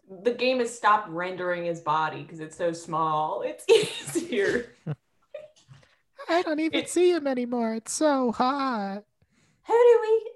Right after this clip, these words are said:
Speaker 1: who do we be horny for then?
Speaker 2: Who?
Speaker 1: Each other?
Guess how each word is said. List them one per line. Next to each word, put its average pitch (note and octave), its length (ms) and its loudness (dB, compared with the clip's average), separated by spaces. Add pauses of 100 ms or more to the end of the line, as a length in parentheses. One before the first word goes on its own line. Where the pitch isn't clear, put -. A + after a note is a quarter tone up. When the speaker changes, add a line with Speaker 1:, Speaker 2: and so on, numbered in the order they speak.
(120)
Speaker 1:
who A#4+ 240 6
do A4+ 140 6
we A4 180 4
be G#4+ 100 -6 (120)
horny B4 480 2
for B3+ 300 -2
then? A3 600 -8 (420)
Speaker 2:
Who? F3+ 600 -2 (960)
Speaker 1:
Each G#3 280 -12
other? A#3+ 380 -2